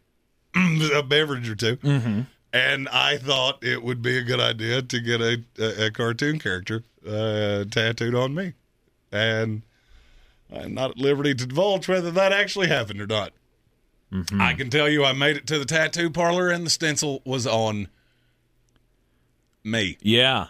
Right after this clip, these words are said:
Speaker 1: Can't tell you if it, uh,
Speaker 2: If it actually got on or
Speaker 1: I,
Speaker 2: not, or
Speaker 1: I'm
Speaker 2: yeah.
Speaker 1: not at liberty to divulge that
Speaker 2: Okay.
Speaker 1: information.
Speaker 2: I'm gonna have to
Speaker 1: Those are,
Speaker 2: ask
Speaker 1: those
Speaker 2: your
Speaker 1: are
Speaker 2: wife
Speaker 1: gov-,
Speaker 2: about
Speaker 1: those are
Speaker 2: that.
Speaker 1: government secrets.
Speaker 2: Yeah, I'm gonna have to ask your wife about that.
Speaker 1: The
Speaker 2: I'm sure
Speaker 1: funny
Speaker 2: she'll
Speaker 1: thing is
Speaker 2: tell
Speaker 1: that
Speaker 2: me.
Speaker 1: you didn't ask me what cartoon character it was.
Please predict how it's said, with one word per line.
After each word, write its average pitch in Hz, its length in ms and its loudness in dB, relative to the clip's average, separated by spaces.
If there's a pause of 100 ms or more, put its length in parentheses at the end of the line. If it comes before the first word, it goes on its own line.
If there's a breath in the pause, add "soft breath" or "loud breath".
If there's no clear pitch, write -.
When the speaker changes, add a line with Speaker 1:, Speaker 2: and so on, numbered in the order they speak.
(420)
Speaker 1:
Can't 95 260 -4
tell 113 160 2
you 117 140 2
if 110 100 -6
it, 101 220 -6
uh, 101 200 0 (280)
Speaker 2:
If 120 160 -4
it 117 80 0
actually 113 260 2
got 110 240 2
on 117 260 2
or 113 60 4
Speaker 1:
I, 98 80 4
Speaker 2:
not, 117 300 2
or 104 40 0
Speaker 1:
I'm 101 200 2
Speaker 2:
yeah. 107 60 2
Speaker 1:
not 113 140 4
at 107 80 -4
liberty 107 280 0
to 98 40 -4
divulge 101 320 -2
that 95 80 -4
Speaker 2:
Okay. 92 80 0
Speaker 1:
information. 85 480 -6
Speaker 2:
I'm 95 120 -4
gonna 92 160 -2
have 95 180 -2
to 98 80 -4
Speaker 1:
Those 87 80 0
are, 101 60 2
Speaker 2:
ask 92 300 -2 (100)
Speaker 1:
those 107 180 2
Speaker 2:
your 98 60 4
Speaker 1:
are 95 40 4
Speaker 2:
wife 104 180 0
Speaker 1:
gov-, - 40 -12
Speaker 2:
about 82 120 -8
Speaker 1:
those 113 140 0
are 113 40 -2
Speaker 2:
that. 104 60 0
Speaker 1:
government 104 340 -2
secrets. - 420 -10
Speaker 2:
Yeah, 101 120 2
I'm 95 80 0
gonna 95 120 0
have 98 80 0
to 98 80 -2
ask 98 160 -2
your 98 100 -6
wife 87 200 -2
about 92 240 -4
that. 90 100 0
Speaker 1:
The 190 60 4
Speaker 2:
I'm 185 60 2
sure 254 100 4
Speaker 1:
funny 415 120 2
Speaker 2:
she'll 294 120 0
Speaker 1:
thing 202 80 0
is - 60 4
Speaker 2:
tell 175 80 0
Speaker 1:
that 185 100 0
Speaker 2:
me. - 60 0
Speaker 1:
you 165 60 0
didn't 190 200 2
ask 196 280 0
me 175 80 0
what 156 220 0
cartoon 147 520 -4
character 92 380 -8
it - 120 -16
was. 73 240 -16